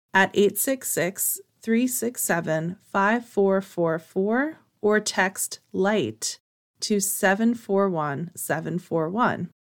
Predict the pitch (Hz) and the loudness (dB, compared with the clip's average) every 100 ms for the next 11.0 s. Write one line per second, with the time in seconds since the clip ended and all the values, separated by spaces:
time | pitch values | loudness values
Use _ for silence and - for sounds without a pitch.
0 | _ _ _ - 240 233 330 349 349 339 | _ _ _ -2 2 4 4 6 4 2
1 | 233 220 220 - 190 175 170 185 196 185 | 2 4 4 0 0 0 -2 0 0 0
2 | 180 - 185 196 214 220 220 214 175 170 | -4 -4 -2 0 0 -2 -2 0 -2 -4
3 | 160 160 170 - 156 156 160 190 - - | -6 -6 -8 -6 -6 -4 -4 -4 -8 -6
4 | - 180 - 175 160 - 151 180 247 - | 0 0 0 -4 -4 -4 0 0 -2 -8
5 | _ _ _ - 226 254 302 247 226 226 | _ _ _ 0 2 2 2 4 4 6
6 | 220 - 190 190 190 226 202 185 180 185 | 2 2 2 4 6 6 4 4 4 2
7 | - 165 196 - 160 170 - - - 147 | 2 2 2 0 -2 -2 -6 -8 -6 -6
8 | - 190 220 226 220 - _ - 233 208 | -4 0 4 4 2 -4 _ -2 2 4
9 | 214 254 247 226 - - 185 202 214 202 | 4 4 4 2 2 -4 -2 0 2 2
10 | 180 180 175 175 196 90 - - - | 2 0 -2 -2 -4 -6 -8 -6 -6